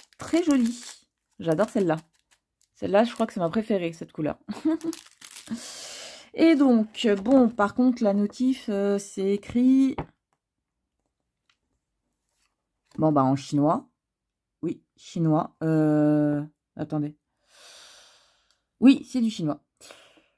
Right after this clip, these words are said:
Je ne vois aucun, euh, symbole, euh... coréen.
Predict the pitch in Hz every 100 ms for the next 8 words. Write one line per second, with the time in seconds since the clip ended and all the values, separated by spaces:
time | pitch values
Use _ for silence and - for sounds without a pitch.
0 | _ _ _ _ - 147 160 165 - 175
1 | 196 190 185 170 151 151 151 - 165 165
2 | 170 147 143 143 147 151 _ _ _ _
3 | _ _ _ _ _ _ _ _ _ _
4 | _ _ _ _ _ _ _ _ - _
5 | _ _ _ _ _ _ _ _ - 151
6 | 135 135